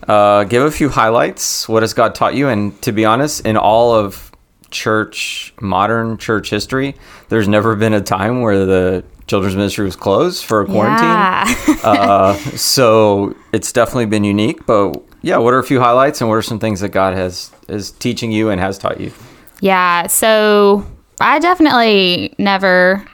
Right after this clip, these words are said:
Speaker 2: saw myself in this role. That's for sure. That was a surprise in and of itself. Um, but this has been a good place for me to do some emotional healing from my last job. Um,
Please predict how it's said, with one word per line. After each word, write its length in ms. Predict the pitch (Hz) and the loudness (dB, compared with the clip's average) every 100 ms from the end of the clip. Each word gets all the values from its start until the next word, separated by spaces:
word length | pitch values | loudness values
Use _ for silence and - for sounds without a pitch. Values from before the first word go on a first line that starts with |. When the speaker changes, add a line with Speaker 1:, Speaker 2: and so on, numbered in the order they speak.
| - | -6
Speaker 2:
saw 280 | - 196 196 | 0 2 4
myself 440 | 185 180 190 180 | 2 0 -2 -2
in 100 | 190 | -2
this 200 | 180 185 | -2 0
role. 360 | 170 160 190 208 - | 2 2 2 -2 -2
That's 260 | 190 208 - | -2 -2 -4
for 140 | 190 | -4
sure. 300 | - 170 165 | 0 0 0
That 180 | 175 - | 0 -2
was 120 | 185 | -2
a 60 | 185 | -2
surprise 540 | - - 165 175 180 | -4 -2 -2 -2 -2
in 100 | 185 | -2
and 140 | 180 | 0
of 100 | 175 | -2
itself. 640 | - - - 170 175 - - - - - - | -2 -2 0 2 0 -4 -12 -16 -18 -8 -2
Um, 300 | 180 170 170 | 0 0 2
but 320 | 196 180 185 | 2 2 0
this 160 | 214 | -2
has 120 | 254 269 | 0 2
been 120 | 277 | 2
a 80 | 202 | 0
good 380 | 180 190 196 - | 0 2 2 0
place 380 | 175 180 196 - | 0 0 0 0
for 160 | 190 | 0
me 580 | 175 170 175 170 175 175 - | 0 0 0 0 -2 -2 -4
to 420 | - 175 175 175 | -2 0 0 0
do 160 | 185 226 | -2 -2
some 540 | - 214 202 190 190 - - - - | 0 0 0 -2 -4 -10 -20 -20 -8
emotional 600 | 170 165 196 - 254 254 | -4 0 0 4 4 6
healing 540 | 240 254 247 240 240 | 4 4 4 4 2
from 180 | 226 185 | 2 0
my 160 | 180 170 | 0 0
last 340 | 170 180 - | 0 -2 -2
job. 540 | 190 185 190 190 190 190 - | 2 4 4 4 2 -2 -4
Um, 480 | 185 180 170 165 | -2 0 0 -2